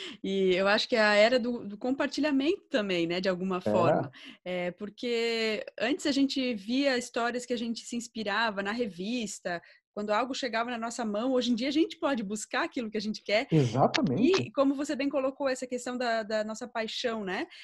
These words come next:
Speaker 1: É, quando não é possível largar tudo e seguir uma paixão,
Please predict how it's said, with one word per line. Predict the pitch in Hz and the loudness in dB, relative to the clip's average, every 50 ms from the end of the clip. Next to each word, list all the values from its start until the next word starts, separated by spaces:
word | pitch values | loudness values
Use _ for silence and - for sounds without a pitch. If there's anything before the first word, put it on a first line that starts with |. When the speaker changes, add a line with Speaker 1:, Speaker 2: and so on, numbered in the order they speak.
| - - - | -20 -10 -4
Speaker 1:
É, | - 180 185 185 185 | 0 2 2 2 2
quando | - - 277 320 381 392 | 2 2 2 4 4 2
não | 311 302 | 0 0
é | 277 269 | 0 -2
possível | 269 269 262 - - 254 262 269 240 240 214 196 | -4 -4 -8 -6 -4 -4 -2 -2 0 0 0 0
largar | 208 202 202 196 196 180 202 220 254 254 254 - | 2 0 0 0 2 2 4 4 4 2 0 0
tudo | - 233 240 254 254 208 185 208 202 196 | 2 4 4 4 4 2 2 2 2 2
e | 185 220 | 2 2
seguir | - - 202 190 226 214 | 0 -2 -6 -6 -4 -4
uma | 226 208 196 202 | -4 -6 -6 -4
paixão, | 196 190 190 - - 262 302 339 302 | -6 -6 -6 -4 -2 0 0 0 0